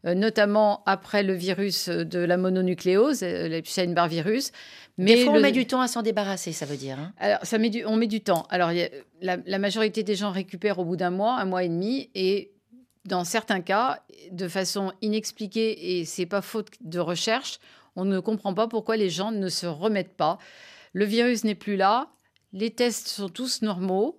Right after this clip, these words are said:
Speaker 1: biologiques, euh, les examens, et pour autant, ils sont épuisés. Et c'est, c'est un,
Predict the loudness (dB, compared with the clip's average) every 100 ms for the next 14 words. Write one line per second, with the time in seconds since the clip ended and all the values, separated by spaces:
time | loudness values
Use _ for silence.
0 | -10 -2 0 0 -2 -4 -6 -4 -2 -2
1 | -2 0 0 0 -4 -2 -2 0 0 -2
2 | -10 -20 -10 -6 -2 0 0 0 -2 -2
3 | -6 -4 -2 -4 -4 -6 -4 -8 -6 -6
4 | -8 -14 -20 -20 _ 0 2 2 -2 -4
5 | -2 -4 -6 -6 -2 0 0 -2 -4